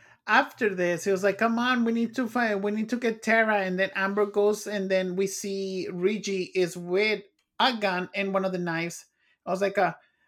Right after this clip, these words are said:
"Oh, you're not gonna get away with this." And Sydney is like, uh, and Sam, and they're kinda like, and they're like, "Oh, baby, uh, Tara is not here." What?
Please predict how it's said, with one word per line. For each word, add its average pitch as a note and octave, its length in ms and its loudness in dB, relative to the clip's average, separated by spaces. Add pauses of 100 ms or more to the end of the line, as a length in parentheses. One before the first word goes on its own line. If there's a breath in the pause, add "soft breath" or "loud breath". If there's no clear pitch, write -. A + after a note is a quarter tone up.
(100)
"Oh, A3 220 2
you're A#3+ 180 4
not A#3+ 120 2
gonna A3+ 200 2
get A3 140 2
away G3+ 260 2
with F#3+ 240 -2
this." E3+ 340 0
And F3+ 480 0
Sydney F#3+ 360 -2
is F3+ 140 -4
like, F#3 200 0
uh, E3+ 340 4
and F3+ 320 -2
Sam, F#3 540 -2
and F3+ 140 0
they're F3+ 120 2
kinda F#3+ 240 -4
like, F3 340 -2 (640)
and F#3 100 0
they're G3 80 4
like, F#3 180 2 (120)
"Oh, G3 180 2
baby, C4+ 720 2 (540)
uh, G3+ 320 4
Tara C4 280 6
is D#4 120 2
not E4+ 220 6
here." D#4 500 4 (140)
What? D#4+ 380 6